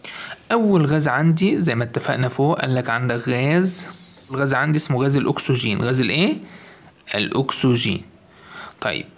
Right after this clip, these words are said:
عندك غاز الأكسجين ده يا مستر اللي هو ال أو تو. ده قلنا نسبته كام؟ قلنا ده نسبته واحد وعشرين في المية. ده نسبته واحد وعشرين كام في المية؟ طيب، غاز الأكسجين ده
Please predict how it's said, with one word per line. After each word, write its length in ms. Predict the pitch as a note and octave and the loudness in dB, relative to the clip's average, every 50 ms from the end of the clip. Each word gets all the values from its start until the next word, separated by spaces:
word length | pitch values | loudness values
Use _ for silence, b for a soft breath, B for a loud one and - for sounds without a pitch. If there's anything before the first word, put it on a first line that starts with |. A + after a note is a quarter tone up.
| B B B B - - | B B B B -4 -2
عندك 260 | E3+ A#3 C#4 B3+ G#3+ | -2 0 0 0 0
غاز 260 | F3 F#3 G#3+ G3+ G#3+ | 2 0 0 0 0
الأكسجين 500 | G3 - D3+ - - D3 C3 C#3 D#3 D#3 | 0 0 -2 0 0 0 2 4 4 4
ده 80 | C#3+ C#3+ | 4 2
يا 60 | C3 | 2
مستر 480 | B2 B2 A#2 - - B2+ C#3 - - - | 0 -2 -4 -4 -4 -2 -2 -2 -4 -4
اللي 160 | - G2 G#2+ | -4 -2 0
هو 140 | A#2 B2+ B2+ | 2 2 0
ال 120 | A2 F#2 - | 0 -2 -2
أو 460 | - G2 A2+ B2 C3+ D3 E3 G3 G#3 - - - - - - - - | -2 0 2 2 4 4 4 4 2 0 -4 -14 -18 -20 -16 -4 0
تو. 320 | G#3 G#3 G3+ F#3 F3 F#3+ F3+ B B B B B B B - | 2 4 4 4 4 2 0 B B B B B B B -2
ده 100 | D3 C#3 | 0 2
قلنا 240 | - E3+ F3 E3 D#3+ | 2 4 4 4 4
نسبته 340 | D#3 C#3 C3+ D3+ E3 - D#3 | 4 4 2 2 2 0 0
كام؟ 300 | D3+ - C#3+ D3+ E3 - | 0 0 0 0 0 0
قلنا 260 | - C3 B2 A#2+ A2+ | 0 0 0 0 0
ده 120 | A2+ A#2 A#2 | 0 0 0
نسبته 360 | A#2+ A#2 A2+ A#2+ A#2+ B2+ B2 | 0 0 0 -2 0 0 0
واحد 260 | A#2+ - - A#2+ B2 | 0 0 -2 -2 -2
وعشرين 400 | A#2 A2 A2 A2 - - C3 C3 | -2 -2 -2 -4 -4 -2 -2 -2
في 160 | C3 - D#3 | -2 0 2
المية. 440 | D3+ D3+ D#3+ E3 D#3+ D#3 D3+ C#3+ - - | 2 4 4 4 4 2 2 0 -2 -4
ده 100 | - C3 | -6 -4
نسبته 340 | B2 A#2+ A#2+ A#2+ B2+ B2+ B2+ | -2 0 0 0 0 0 0
واحد 200 | B2+ - C3+ B2+ | 0 0 0 0
وعشرين 360 | B2+ B2 A#2+ - - C#3 C3+ - | 0 0 0 0 0 0 0 0
كام 320 | - C#3+ D#3 F3+ G3+ D4 | 0 -2 0 0 -2 -2
في 160 | - - - C#3 | -4 -4 -2 -2
المية؟ 300 | B2 A#2+ A2 - - - B B B B B B B B B B - | -2 -2 -2 -4 -6 -8 B B B B B B B B B B -8
طيب، 240 | - F2 - - - - - | -6 -4 -4 -6 -8 -8 -4
غاز 240 | B2 D3 F#3+ G#3+ | 0 0 2 2
الأكسجين 560 | B3 G#3+ - F3 F3 - E3+ D3 D#3 E3+ E3 D3 | 2 2 2 0 0 2 2 4 4 4 4 4
ده 140 | C3+ B2 | 2 0